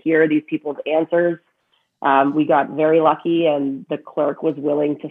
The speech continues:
stay late. Otherwise, um, we wouldn't have finished picking a jury. It took us twelve hours. We got our jury.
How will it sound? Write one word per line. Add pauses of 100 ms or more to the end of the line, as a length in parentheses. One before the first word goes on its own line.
(140)
stay
late. (160)
Otherwise, (240)
um,
we
wouldn't
have (360)
finished
picking
a
jury.
It
took
us
twelve
hours. (680)
We
got
our
jury.